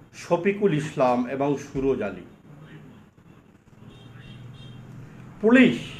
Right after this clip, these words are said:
পুলিশের তোলাবাজির বিরুদ্ধে কথা বলবার জন্য এই লকডাউন পিরিয়ডে মানুষের মধ্যে হাহাকার।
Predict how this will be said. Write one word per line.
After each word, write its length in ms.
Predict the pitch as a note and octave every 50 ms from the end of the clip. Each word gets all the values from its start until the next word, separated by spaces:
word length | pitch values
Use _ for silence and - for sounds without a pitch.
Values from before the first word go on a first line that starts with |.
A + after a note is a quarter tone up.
| - - - - - - - - - - - - - - - - - - - - - - - - - - - - - - - - - - - - - - - -
পুলিশের 400 | F#3 G3+ A3+ A3 A#3+ B3 A#3+ A#3+
তোলাবাজির 560 | - F#3+ G3 G3+ G#3+ G#3+ A3+ A3 G#3+ A3+ G#3+
বিরুদ্ধে 500 | F#3+ G3+ G3+ G#3+ F3 D#3+ - C3+ A#2 - - - - - - - - - - - - - - - - - - - - - - - - - - - - - - - - _ _ _ _ _ - - _ -
কথা 340 | - E3 - - - A3 A3+
বলবার 440 | G3+ G#3 G#3 G#3 G#3+ A3 A3+ A3 F#3
জন্য 440 | G#3+ G#3+ G3+ F3 C#3+ C3 - - - - - - - - - - _ _ _ _ _ _ _ - _ _ _ - - _ _ _ _ _ _ _ _ _ _ _ _ _ _ _ _ _ _ _ _ _ _ _ _ _ _ - - _ _ - - -
এই 140 | G#3 A#3+
লকডাউন 640 | A3+ G3+ G3 F#3+ G3 F3+ E3+ D#3+ G#3+ G#3+ G#3+ A3 G#3
পিরিয়ডে 540 | G#3+ - G3+ G#3+ G#3+ G3 E3 C#3+ A#2 - - - - - - - - - - - - - - - - - - - -
মানুষের 560 | A#2+ B2+ C3+ F3+ G3+ G3+ G3+ - G#3+ G#3+ G#3
মধ্যে 320 | G3+ G#3 G3 - G#3 G3+
হাহাকার। 840 | - - - F3+ F#3+ G3 F#3+ - G3 G3 F#3+ F#3 D#3 - - - -